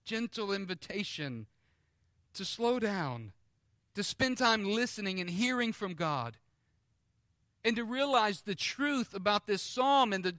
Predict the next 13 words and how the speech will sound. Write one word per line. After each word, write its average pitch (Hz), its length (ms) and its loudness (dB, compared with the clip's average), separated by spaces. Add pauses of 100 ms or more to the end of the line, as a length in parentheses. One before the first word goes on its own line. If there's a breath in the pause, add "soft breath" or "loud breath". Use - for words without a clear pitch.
the 202 120 2
reality 220 760 4
about 190 320 4
God 233 340 4
this 220 240 -6
morning. 127 480 -6 (1700 loud breath)
"I 240 280 2
will 208 180 -2
be 214 500 -4
exalted 135 1040 -6 (960)
among 151 360 -4
the 117 80 -6
nations. - 840 -12